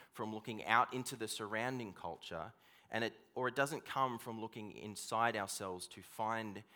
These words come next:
ourselves, but it actually comes from looking up. And it comes from looking into his word about what it is that he says about us, and it's about believing it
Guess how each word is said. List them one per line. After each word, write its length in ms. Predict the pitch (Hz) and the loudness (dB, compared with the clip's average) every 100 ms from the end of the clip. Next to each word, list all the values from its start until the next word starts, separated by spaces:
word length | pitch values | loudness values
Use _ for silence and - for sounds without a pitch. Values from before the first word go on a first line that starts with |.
| - - | -8 0
ourselves, 520 | 95 - 104 98 92 | 0 0 2 2 0
but 140 | 101 | -4
it 100 | 98 - | -6 -2
actually 580 | 110 - - 123 117 117 - | -4 -2 -4 -4 -4 -6 -8
comes 480 | 113 107 104 101 - - _ _ - | -4 -4 -4 -8 -10 -12 _ _ -8
from 260 | 113 104 | -4 -2
looking 380 | 101 98 104 90 78 _ _ _ | -4 -6 -8 -10 -12 _ _ _
up. 240 | 92 - - - _ _ _ _ _ _ _ _ _ | -4 -4 -10 -20 _ _ _ _ _ _ _ _ _
And 100 | 104 | -8
it 120 | 92 | -6
comes 320 | - 120 120 - | -2 0 0 -2
from 260 | 117 107 | -6 -6
looking 380 | 110 107 113 107 | -6 -6 -8 -8
into 280 | 107 104 - | -8 -10 -10
his 360 | - 123 113 101 | -12 -10 -10 -8
word 280 | 90 90 - | -8 -8 -8
about 300 | 90 92 - | -6 -6 -4
what 100 | 98 | -8
it 100 | 92 | -10
is 320 | - 90 87 - - _ - | -10 -10 -10 -14 -20 _ -10
that 100 | 98 | -8
he 80 | 92 | -4
says 380 | - 131 117 - | 0 0 0 -4
about 420 | 92 95 90 - | -4 0 0 0
us, 400 | 87 85 - - - - - | -2 -2 -4 -10 -12 -20 -14
and 120 | 98 | -10
it's 160 | 90 107 | -8 -6
about 300 | 98 90 - | -2 -2 -2
believing 480 | 95 104 104 95 | -4 -2 -2 -4
it 200 | 87 - | -6 -8